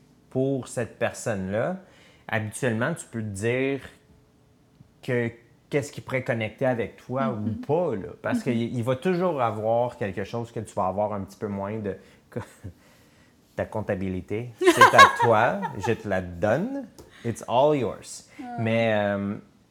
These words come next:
Speaker 1: mais c'est ça. Moi, je suis, euh... Moi, je, je vois ça un peu comme ça aussi, le, le, l'aspect du combat avec quelqu'un qui, qui est débutant, puis, euh, faire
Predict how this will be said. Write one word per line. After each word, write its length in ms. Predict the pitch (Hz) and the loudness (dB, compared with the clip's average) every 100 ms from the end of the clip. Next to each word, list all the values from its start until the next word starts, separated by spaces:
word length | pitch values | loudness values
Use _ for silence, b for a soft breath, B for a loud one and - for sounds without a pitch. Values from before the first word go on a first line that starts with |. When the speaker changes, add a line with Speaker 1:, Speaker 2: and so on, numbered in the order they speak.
| - - _ _ _ | -20 -20 _ _ _
Speaker 1:
mais 120 | 123 | -4
c'est 140 | 120 123 | -4 -6
ça. 160 | - - | -10 -6
Moi, 200 | 110 135 | -2 0
je 240 | 131 123 | 0 -2
suis, 640 | 110 - - 113 117 117 110 | -4 -8 -8 -4 -2 0 0
euh... 680 | 98 92 92 92 87 85 82 82 - - - _ _ - - - - | 0 0 -2 -2 -4 -4 -6 -10 -20 -20 -20 _ _ -20 -20 -20 -10
Moi, 160 | 113 160 | -2 -2
je, 200 | 160 151 - 110 95 120 | -2 -8 -8 -12 -16 -8
je 240 | 131 135 | -2 0
vois 200 | 135 156 | 2 2
ça 280 | 151 - 165 | 2 2 4
un 260 | 160 147 127 | 6 6 4
peu 220 | - 143 | 0 -2
comme 220 | 147 127 | 0 0
ça 180 | 117 123 | -2 -4
aussi, 360 | 131 131 - 139 | -4 -6 -4 0
le, 180 | 120 117 | 2 2
le, 200 | 117 110 | 0 0
l'aspect 460 | 113 110 - 139 | 0 -2 -4 -4
du 140 | 123 110 | -4 -4
combat 680 | - 131 117 113 117 120 | -2 0 2 2 2 2
avec 240 | 117 107 104 | 2 -2 -2
quelqu'un 380 | 120 104 120 | -2 -2 -6
qui, 260 | 120 - 104 | -6 -8 -8
qui 260 | - 110 104 | -6 -6 -4
est 40 | |
débutant, 640 | 101 107 110 107 110 107 104 | -4 -4 -6 -2 -2 0 -4
puis, 340 | - 110 98 | -8 -6 -4
euh, 200 | 98 92 87 - - _ _ _ | -2 -2 -6 -12 -20 _ _ _
faire 340 | - 123 113 | -4 0 0